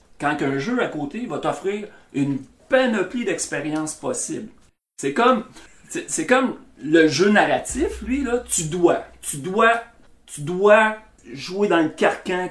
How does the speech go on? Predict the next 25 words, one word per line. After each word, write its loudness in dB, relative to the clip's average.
qu'il -14
te 0
propose. -4
T'es 2
pris -6
là-dedans, -4
tu -12
dois 2
le -6
faire. -16
Tandis -2
que -2
dans 0
un 2
jeu -2
traditionnel, -4
tu -6
peux. 0
Tu -14
peux 0
amener -2
ça -6
où -6
tu -8
veux. -10